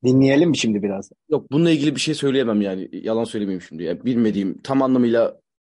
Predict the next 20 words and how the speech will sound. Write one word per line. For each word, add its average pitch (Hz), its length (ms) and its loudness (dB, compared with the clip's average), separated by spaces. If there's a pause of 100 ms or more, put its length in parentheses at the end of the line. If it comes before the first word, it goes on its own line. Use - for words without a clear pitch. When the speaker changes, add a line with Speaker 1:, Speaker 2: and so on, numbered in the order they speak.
Speaker 2:
buradan 131 320 0
belki 123 240 0
bağlanabilecek 131 600 -2
olabilir 139 300 -6
ama 151 280 -8
üzerine 131 280 -4
anlatabileceğim 127 580 -8
bir 107 40 -12
şey 127 120 -8
olduğunu 113 240 -6
düşünmüyorum. 92 540 -8
Speaker 1:
Senin 196 340 2
aklına 233 360 0
ne 147 140 2
vardı 139 240 0
hayalet 123 360 -4
derken? 131 320 -10
Ben 139 80 -6
merak 120 300 -6
ediyorum. 110 260 -8